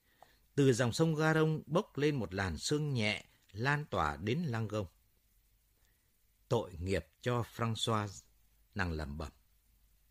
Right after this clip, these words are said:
Laura nghe thấy tiếng nàng. "Chị Lea, chị hãy giúp chị ấy đi. Chị hãy nói với ba đi, và ba sẽ nghe chị đấy." "Chị không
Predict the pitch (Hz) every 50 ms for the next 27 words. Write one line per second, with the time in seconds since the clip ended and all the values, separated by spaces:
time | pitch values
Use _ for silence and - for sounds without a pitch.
0 | _ _ _ _ _ _ _ _ _ _ - 131 151 156 160 156 151 143 147 147
1 | 147 143 - - 160 - - - 120 131 175 175 135 95 80 73 - - _ _
2 | _ _ _ _ _ _ _ _ _ _ _ _ _ _ _ _ _ - - 107
3 | - - - 107 113 110 107 107 104 92 - _ _ _ _ _ _ _ _ _
4 | _ _ _ _ _ _ - 123 120 98 117 120 117 185 208 - _ - 117 -
5 | - 120 139 160 165 151 156 156 156 - _ _ _ _ _ _ - _ _ _
6 | _ _ _ _ - 123 110 - 131 143 117 117 127 127 139 160 165 175 170 139
7 | 139 156 156 160 165 160 160 170 165 160 - - _ _ _ _ _ _ _ -
8 | 90 92 101 117 127 131 123 - - - 110 123 127 123 117 - - - 87 -
9 | - 95 95 101 107 120 147 156 - - _ _ _ _ _ _ _ _ - -
10 | - - _ _ _ _ _ _ _ _ _ _ _ _ _ _ - 113 - -
11 | - 147 143 131